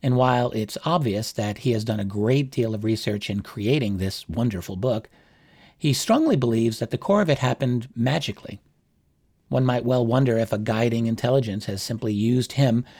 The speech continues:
as the conduit for making it happen. Mike seems to feel that way. Like all works of great originality,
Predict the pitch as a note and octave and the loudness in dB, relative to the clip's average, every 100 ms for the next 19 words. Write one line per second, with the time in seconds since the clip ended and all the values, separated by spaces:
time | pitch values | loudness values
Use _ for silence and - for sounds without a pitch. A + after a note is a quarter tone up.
0 | - A#2 C#3 C#3 C3+ A#2+ A#2+ B2+ C#3 A#2 | -6 0 0 0 0 0 2 0 0 -2
1 | G#2 - A2 G#2+ B2 C3 G2 - _ _ | -4 -4 -4 -2 -2 -4 -8 -10 _ _
2 | _ _ _ _ _ A#2+ B2+ C3+ - G#2 | _ _ _ _ _ -2 -2 -2 -4 -4
3 | A2 A2+ C#3 B2+ A2 - F#2 F#2+ _ _ | -4 -4 -2 -2 -2 -6 -10 -12 _ _
4 | _ _ _ _ _ _ _ _ _ _ | _ _ _ _ _ _ _ _ _ _
5 | _ _ _ - C#3 E3 F3+ D#3+ C3+ C3 | _ _ _ -2 2 4 6 6 6 4
6 | - G#2+ G#2 A#2+ A#2 A2 G#2+ A2 A2+ A#2 | -2 -2 2 2 2 0 0 0 0 0
7 | A2+ G#2+ G#2 | 0 -2 -4